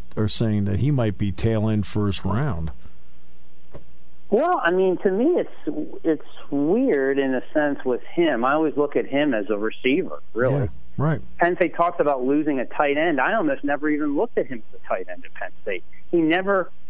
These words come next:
Speaker 2: he, hey, it's all the credit in the world to him. I think he tried his best. He really improved his blocking.
Speaker 1: Mm-hmm.
Speaker 2: He was never a good blocking tight end.
Speaker 1: Right.
Speaker 2: So make him, let him be what he is. He's a re-, he was basically a, an, an extra tall receiver at Penn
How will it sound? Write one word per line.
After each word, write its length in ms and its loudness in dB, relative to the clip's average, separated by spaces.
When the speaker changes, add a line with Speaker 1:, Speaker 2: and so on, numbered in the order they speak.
Speaker 2:
he, 340 0
hey, 360 0
it's 180 0
all 180 2
the 80 0
credit 360 2
in 80 0
the 60 2
world 340 2
to 80 2
him. 260 2
I 120 0
think 240 0
he 120 -2
tried 420 0
his 140 0
best. 360 0
He 100 -2
really 300 0
improved 460 -2
his 100 -2
blocking. 400 2
Speaker 1:
Mm-hmm. 120 0
Speaker 2:
He 100 2
was 180 0
never 500 2
a 80 2
good 380 0
blocking 500 0
tight 260 0
end. 280 -4
Speaker 1:
Right. 200 0
Speaker 2:
So 200 4
make 380 2
him, 360 2
let 200 2
him 200 2
be 160 2
what 200 2
he 180 2
is. 280 -2
He's 200 0
a 80 2
re-, 260 0
he 160 0
was 200 0
basically 560 2
a, 100 0
an, 220 2
an 180 2
extra 360 0
tall 540 0
receiver 580 -2
at 100 -2
Penn 260 -2